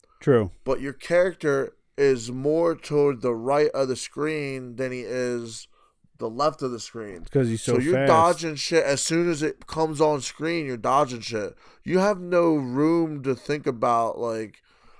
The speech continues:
Speaker 2: "Can I do this? Can I do this?" Maybe if, like, they move the character back a little bit,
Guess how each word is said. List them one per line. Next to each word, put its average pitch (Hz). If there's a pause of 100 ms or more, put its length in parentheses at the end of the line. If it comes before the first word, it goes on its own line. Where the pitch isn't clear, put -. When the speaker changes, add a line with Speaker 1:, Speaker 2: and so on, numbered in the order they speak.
(400)
Speaker 2:
"Can 131
I 123
do 123
this? 139
Can 127
I -
do 127
this?" 113
Maybe 165
if, 180
like, 147
they 131
move 135
the 123
character 135
back 123
a 160
little 165
bit, 185